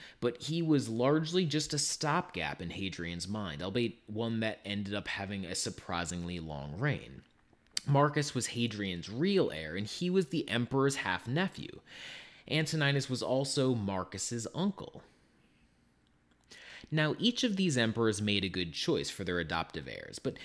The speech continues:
they wouldn't have had the option, and likely not the inclination, had they had surviving sons. Had Marcus not chosen Commodus, he would have had an even larger problem on his hands.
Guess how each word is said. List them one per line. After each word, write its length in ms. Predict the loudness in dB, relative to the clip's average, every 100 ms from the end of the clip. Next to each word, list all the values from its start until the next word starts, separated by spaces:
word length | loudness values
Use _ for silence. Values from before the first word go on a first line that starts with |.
| -4
they 140 | 6 6
wouldn't 360 | 8 6 4
have 140 | 0 2
had 300 | 2 4 2
the 140 | 4
option, 480 | 4 2 -2 -6 -4
and 120 | 0
likely 380 | 2 2 2 2
not 280 | 4 2 0
the 180 | -2 -2
inclination, 880 | -4 -4 -2 2 2 0 -4 -6 -8 -10
had 360 | -4 0 0 2
they 120 | 2
had 320 | 2 0 -2
surviving 580 | -2 -2 -4 -8 -8 -4
sons. 680 | -2 0 0 -4 -8 -6 -8 -12 _ -20 -20 -16 -14 -6
Had 160 | 2 6
Marcus 420 | 6 6 4 4
not 360 | 6 6 6 4
chosen 440 | 4 6 6 2
Commodus, 640 | 0 -6 -8 -8 -6 -6 -8 -16
he 300 | -6 0 0
would 240 | 2 2
have 120 | 2 0
had 300 | 0 0 0
an 120 | 0
even 240 | 2 2
larger 500 | 4 4 4 4 2
problem 400 | 0 -4 -8 -8
on 140 | -10 -8
his 140 | -8
hands. 520 | -8 -12 -10 -6 -8